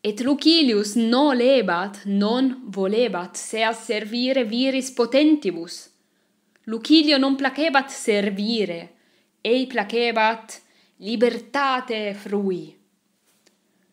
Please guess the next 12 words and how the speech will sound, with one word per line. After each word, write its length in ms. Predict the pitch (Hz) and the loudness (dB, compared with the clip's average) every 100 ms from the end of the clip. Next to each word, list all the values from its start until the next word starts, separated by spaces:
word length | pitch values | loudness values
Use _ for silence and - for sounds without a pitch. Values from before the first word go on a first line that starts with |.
| _ _ _ | _ _ _
Lucilius, 800 | 208 202 294 311 294 311 302 - | -10 0 4 4 4 2 -2 -6
cum 360 | - 220 240 240 | -10 -4 -2 -2
iam 420 | 202 202 214 214 | -2 -4 -6 -8
esset 560 | 208 190 - - 190 190 | -10 -12 -8 -4 -4 -6
senex 1160 | - - 185 185 185 185 190 190 190 190 - - _ _ - | -16 -8 -4 0 2 0 0 -4 -8 -12 -20 -20 _ _ -20
et 240 | - - | -20 -14
aeger, 760 | - 190 202 196 196 175 185 220 - _ _ | -8 -4 -2 -2 -2 -2 -2 -4 -12 _ _
cum 240 | - 190 196 | -14 -8 -8
aeger 380 | - 208 196 196 | -4 -2 -2 -2
rotabat, 880 | 190 190 220 233 202 175 214 202 - _ _ _ _ _ 220 | -2 -4 0 0 0 -2 -6 -10 -20 _ _ _ _ _ -2
Romam 500 | 208 269 277 285 240 | 4 6 6 4 0
relinquit 840 | 214 190 220 302 311 320 349 349 | 0 0 4 4 4 0 -2 -6